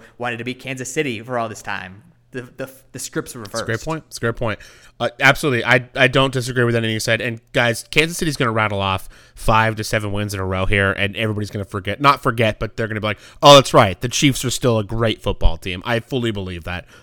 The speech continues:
Speaker 2: I'm not, I'm concerned a little bit about their, uh, ability to get to the Super Bowl right now,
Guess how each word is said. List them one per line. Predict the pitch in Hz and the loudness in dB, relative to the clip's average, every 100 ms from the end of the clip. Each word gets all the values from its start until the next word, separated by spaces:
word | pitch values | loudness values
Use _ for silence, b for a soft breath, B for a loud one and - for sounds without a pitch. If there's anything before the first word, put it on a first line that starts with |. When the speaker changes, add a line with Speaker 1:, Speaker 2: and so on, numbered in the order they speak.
| - | -4
Speaker 2:
I'm | 120 | 0
not, | 131 123 127 - - | 6 6 6 -2 -4
I'm | 131 160 - | -2 -2 -4
concerned | - 175 156 190 208 | -2 -2 4 4 4
a | |
little | 196 170 | 4 4
bit | 165 | 4
about | 156 147 | 4 2
their, | 147 131 b b b b _ _ - | 2 -2 b b b b _ _ -8
uh, | - | 0
ability | 151 135 139 131 | 4 8 8 6
to | 127 | 2
get | 139 | 6
to | - | 8
the | - | 8
Super | - 220 214 | 8 10 12
Bowl | 123 113 | 12 10
right | 107 107 | 8 6
now, | 101 101 143 | 2 2 0